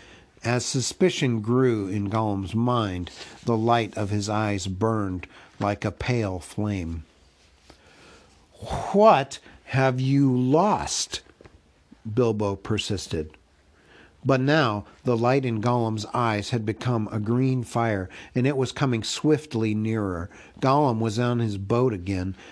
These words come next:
paddling wildly back to the dark shore,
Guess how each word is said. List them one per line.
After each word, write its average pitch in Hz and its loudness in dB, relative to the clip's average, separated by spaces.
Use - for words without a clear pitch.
paddling 127 0
wildly 113 2
back 113 0
to - -6
the 104 -2
dark 101 -2
shore, 104 -2